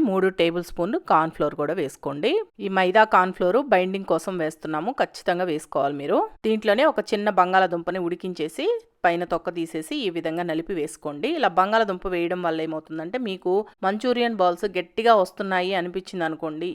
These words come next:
ఈ బంగాళాదుంప వేసుకోవడం వల్ల గట్టిగా లేకుండా చాలా సాఫ్ట్గా వస్తాయండి. ఇవన్నీ వేసుకున్న తర్వాత చేతితోటి గట్టిగా ప్రెస్ చేస్తూ బాగా కలపండి. అన్నీ బాగా కలిసిపోయేటట్టు కలుపుకోవాలి.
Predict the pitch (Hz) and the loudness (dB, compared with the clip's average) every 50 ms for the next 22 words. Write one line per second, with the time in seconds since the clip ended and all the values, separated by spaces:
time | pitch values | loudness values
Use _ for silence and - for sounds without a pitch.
0 | - 214 233 208 190 175 175 175 170 165 165 165 165 - 165 156 156 156 - - | -6 -6 -2 0 0 2 2 2 -2 -2 -2 -6 -6 -6 -6 -6 -6 -8 -6 -6
1 | 160 151 156 156 156 156 156 156 185 240 349 466 - - - - - _ _ - | -6 -4 -4 -6 -8 -8 -6 -2 0 0 0 -2 -4 -10 -20 -20 -20 _ _ -4
2 | 185 175 - - - 208 214 202 185 180 170 - 170 185 240 302 - 214 180 185 | -4 -4 -4 -4 0 2 4 4 4 2 0 -2 -4 -4 -4 -2 0 0 0 0
3 | 202 - 185 165 165 175 - - - 180 196 190 160 156 - - 160 147 151 147 | -2 0 0 0 0 0 -2 -4 -4 -2 0 0 0 -2 -4 -6 -6 -6 -6 -6
4 | 143 185 277 403 440 - _ _ - 208 190 196 185 185 202 226 220 190 175 180 | -4 -2 -2 -2 -4 -8 _ _ -4 0 2 2 2 2 2 2 2 2 2 0
5 | - - - 196 190 180 175 165 160 160 160 - - - - - - 190 190 190 | -2 -2 -2 -2 0 0 2 2 2 0 0 0 0 -2 0 2 0 0 0 0
6 | - - 175 170 - 180 175 175 160 - _ - 185 180 170 - - 165 170 - | 0 0 0 0 0 -2 -4 -4 -4 -4 _ -4 -2 -2 -2 -2 -4 -6 -6 -6
7 | - - 165 160 - - 269 240 202 190 165 175 185 180 190 - - 165 165 - | -4 -4 -4 -2 -2 -4 -4 -2 -2 -2 -2 -2 -2 -4 -4 -2 -2 -2 -2 -4
8 | - 156 147 147 208 294 427 440 - _ _ _ - 180 180 185 190 196 185 180 | -6 -6 -4 -2 -2 -2 -2 -4 -6 _ _ _ -8 -6 -4 -4 -4 0 4 4
9 | 170 165 170 180 175 - 170 165 - - - 165 160 - 151 151 - - - 151 | 6 6 4 2 0 -2 -4 -4 -4 -2 -2 -2 0 0 -2 -4 -2 0 0 0
10 | 143 - - - - 147 147 147 147 160 220 320 | 0 -2 -8 -6 -4 -2 -2 -2 0 0 0 0